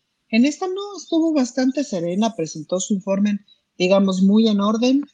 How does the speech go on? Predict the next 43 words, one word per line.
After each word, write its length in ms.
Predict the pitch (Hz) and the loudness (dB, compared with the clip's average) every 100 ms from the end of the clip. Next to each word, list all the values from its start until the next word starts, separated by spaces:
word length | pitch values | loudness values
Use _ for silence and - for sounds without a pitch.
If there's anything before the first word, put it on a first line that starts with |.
| _ - _ | _ -20 _
Claro, 380 | - 453 381 240 | 0 2 2 0
es 480 | 226 269 - - - | 2 2 0 -4 -8
en, 460 | - 202 190 175 151 | 0 2 2 -2 -6
en 260 | 190 175 175 | -6 -6 -6
Sandriland, 680 | - 214 214 196 170 135 139 _ _ | -2 2 4 2 -2 -6 -10 _ _
¿no? 160 | 208 - _ _ _ _ | -12 -12 _ _ _ _
En 120 | 196 | 0
Sandrilandia 640 | 240 226 254 269 294 302 294 | 2 4 4 4 4 2 0
todo 280 | 254 226 202 | -2 -2 -4
va 100 | 185 | -8
muy 160 | 165 | -10
bien. 140 | 147 123 _ _ _ _ _ _ _ _ _ - | -12 -12 _ _ _ _ _ _ _ _ _ -8
<coughs> 420 | - - - _ | -8 -8 -16 _
Em, 800 | 214 214 214 214 208 208 208 208 - _ _ _ _ _ _ _ _ _ _ _ _ _ _ | 0 2 4 2 2 0 -2 -4 -8 _ _ _ _ _ _ _ _ _ _ _ _ _ _
y 100 | 277 | -2
pues 180 | 254 359 | 0 -2
sí, 120 | - 539 - | -4 -8 -8
te 100 | - | -2
da 100 | 359 | 2
unas 300 | 392 466 480 | 2 2 2
respuestas 540 | 339 277 320 311 359 320 | 2 2 2 2 2 2
como 240 | 277 240 | 2 2
del 160 | 226 220 | 0 0
tipo, 280 | 262 233 247 | 0 0 0
"Oye, 160 | 226 | 2
a 40 | 208 | 0
ver, 180 | 214 208 | 0 0
todo 240 | 285 330 | 0 2
esto, 280 | 330 302 302 | 0 0 0
esto, 260 | 254 240 247 | 0 0 -2
esto 240 | 233 - 240 | -2 -2 -2
y 140 | 233 | 0
otro", 300 | 220 214 180 | -2 -4 -8
que 160 | - 208 | -6 -4
no 220 | 226 277 | -2 0
dice 400 | 302 302 - 262 | 2 2 0 -4
de 120 | 214 | -4
dónde 280 | 202 226 214 | -4 -4 -4
sacas 400 | 208 214 208 - | -6 -8 -8 -12
el 100 | 175 | -14
dinero 360 | 165 175 196 190 | -14 -6 -6 -6
para 180 | 185 180 | -6 -6
hacerlo, 500 | - 220 156 156 | -2 -2 -2 -6